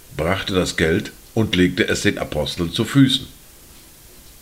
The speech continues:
Wir hören aus der fortlaufenden Bibellese aus dem ersten Buch Mose, aus dem Kapitel neunundvierzig, die Verse eins bis achtundzwanzig.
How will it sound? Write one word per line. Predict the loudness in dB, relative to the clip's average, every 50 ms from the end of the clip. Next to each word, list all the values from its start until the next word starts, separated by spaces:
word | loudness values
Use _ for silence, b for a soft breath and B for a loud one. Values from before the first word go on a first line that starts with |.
| -20 -20 -20 -20 -20 -20 -20 -20 -20 -20 -20 -20 -20 -20 -20 -20 -20 -20 -20 -20 -20 -20 -20 -20 -20 -20 -20 -18 -18 -18 -18 -20 -20 -20 -20 -20 -20 -20 -20 -20 -20 -20 -20 -20 -20 -20 -20 -20 -20 -20 -20 -20 B B B B B B -12 -4
Wir | 0 2 2 2 4
hören | 6 6 6 6 6 4 2
aus | 2 0 0 0 0
der | 0 2 2 2 2 2 0 0
fortlaufenden | 2 4 4 4 6 4 4 4 4 2 2 2 2
Bibellese | 2 2 2 2 2 2 2 2 4 4 2 2 2
aus | -2 -4 -2 -2
dem | -2 0
ersten | 2 2 4 4 4 0 0 0
Buch | 0 0
Mose, | 2 2 2 2 2 0 0 0 -2 -2 B B B B B B B B B
aus | -2 -2 0 2
dem | 0 2
Kapitel | 2 2 2 2 2 2 2
neunundvierzig, | 2 4 4 6 6 6 4 2 0 0 0 0 0 0 2 2 2 0 0
die | -4 -4
Verse | 0 0 0 0 0 0 -2 0
eins | 0 0 2 0 0
bis | 0 0 0 0 0
achtundzwanzig. | -2 -4 -4 -4 -4 -4 -2 -2 0 0 0 0 -2 -4 -8 -8 -12 -14